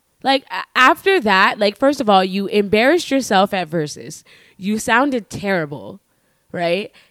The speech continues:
And then you want to be, like, you know, you're, you're booked and busy. You wanna feel like you're up and you're better than people.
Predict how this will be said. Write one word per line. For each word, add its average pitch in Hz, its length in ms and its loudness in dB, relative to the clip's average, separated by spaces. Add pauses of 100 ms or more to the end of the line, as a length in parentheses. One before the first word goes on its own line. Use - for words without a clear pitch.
(140)
And 220 200 -2
then 202 360 0
you 220 220 -4
want 254 340 -2
to 240 120 -2
be, 196 360 -6
like, 175 420 -4
you 196 140 -4
know, 170 160 0
you're, 170 300 0 (100)
you're 170 160 -4
booked 185 280 -6
and 196 120 -4
busy. 170 240 -4
You 180 100 -2
wanna 208 220 -2
feel 185 240 -4
like 175 180 -4
you're 180 160 -6
up 170 260 -6
and 175 140 -8
you're 165 120 -2
better 175 280 -2
than 160 180 -4
people. 151 480 -8